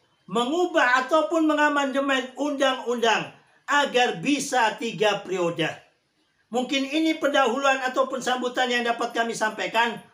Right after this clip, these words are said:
Nanti akan diperjelas oleh pengantar diskusi dengan saudara saya, yaitu Mas Imam Subagio. Demikian dari kami.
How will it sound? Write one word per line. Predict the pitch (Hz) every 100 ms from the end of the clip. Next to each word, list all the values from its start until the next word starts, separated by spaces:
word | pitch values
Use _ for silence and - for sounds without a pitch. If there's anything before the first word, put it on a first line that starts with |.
| _ _ _
Nanti | 220 254 262 285 254 - -
akan | 233 - 254 240
diperjelas | 214 226 226 196 202 208 196 -
oleh | 202 208 202 - -
pengantar | 202 214 247 226 202
diskusi | 190 - 165 - 285 294 254 - _ _ _ _ _ -
dengan | 240 240 226 190
saudara | 170 226 214 220 208
saya, | 208 214 220 220 208
yaitu | 208 196 196 240 240 233 208 - - _ _
Mas | 214 220 -
Imam | 208 208 190
Subagio. | - 175 170 165 160 - - _ _ _ _ -
Demikian | 208 226 226 254 240
dari | 240
kami. | 233 240 269 269 175